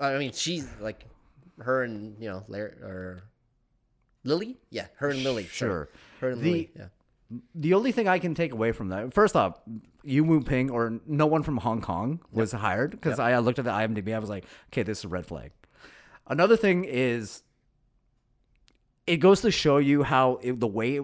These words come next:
Speaker 2: the action was shot was more from Wu Ping and not from the Wachowskis.
Speaker 1: Mm-hmm.
Speaker 2: That's my take on it.
Speaker 1: Okay.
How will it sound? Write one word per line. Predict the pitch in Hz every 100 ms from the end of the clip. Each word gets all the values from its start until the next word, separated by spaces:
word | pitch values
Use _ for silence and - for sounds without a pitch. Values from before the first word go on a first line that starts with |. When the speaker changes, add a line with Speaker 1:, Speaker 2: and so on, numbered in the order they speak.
| -
Speaker 2:
the | 143 107
action | 110 - 120
was | -
shot | - 87 73 - - _ _ _ _ _ _ -
was | 113 104
more | 107 120 131 131
from | - 120 104 95
Wu | 107 110
Ping | - 104 98
and | 90
not | 92 -
from | 104 87 87
the | 87
Wachowskis. | 85 - 76 82 - - -
Speaker 1:
Mm-hmm. | 107 104 104 _ -
Speaker 2:
That's | 131 117
my | 110 117 101
take | 110 85 87
on | 76
it. | 73 _ _ -
Speaker 1:
Okay. | - 107